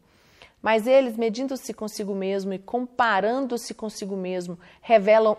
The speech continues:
insensatez." Né? Então, assim, por-, é, você se compara o tempo todo, né?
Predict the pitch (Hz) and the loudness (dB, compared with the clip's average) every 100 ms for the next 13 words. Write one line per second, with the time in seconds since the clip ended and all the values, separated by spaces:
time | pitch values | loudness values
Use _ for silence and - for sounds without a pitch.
0 | - 285 381 440 392 - 294 285 247 220 | 0 2 4 2 0 -2 -2 -2 -4 -6
1 | - 104 69 - - - _ _ _ _ | -8 -12 -12 -16 -20 -20 _ _ _ _
2 | _ _ _ _ _ _ _ _ 196 208 | _ _ _ _ _ _ _ _ -2 0
3 | 202 233 240 - 226 190 156 - _ _ | 2 2 2 -2 -4 -2 -6 -16 _ _
4 | _ 233 - - - 202 196 190 185 - | _ -14 -14 -8 2 4 6 4 2 -2
5 | 220 226 262 262 - 285 262 - 226 240 | -4 -2 -6 -6 -4 -4 -2 0 2 2
6 | 226 196 208 180 185 - 165 151 147 151 | 2 0 -4 -8 -12 -10 -8 -6 -8 -10
7 | 160 185 | -10 -12